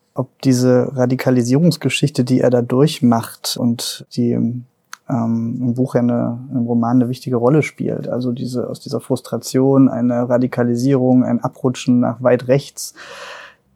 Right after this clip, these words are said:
Ist das die Radikalisierungsgeschichte, die viele Menschen in Ostdeutschland, äh, hinter sich haben, vermeintlich hinter sich haben? Und ist das die Geschichte, die, äh, manches, was in Dresden passiert ist, in den letzten Jahren erklären soll?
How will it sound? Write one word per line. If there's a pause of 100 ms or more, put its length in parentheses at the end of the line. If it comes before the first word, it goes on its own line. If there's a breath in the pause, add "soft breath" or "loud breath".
(320)
Ist
das
die
Radikalisierungsgeschichte,
die
viele
Menschen
in
Ostdeutschland,
äh,
hinter
sich
haben,
vermeintlich
hinter
sich
haben?
Und
ist
das
die
Geschichte,
die,
äh,
manches,
was
in
Dresden
passiert
ist,
in
den
letzten
Jahren
erklären
soll?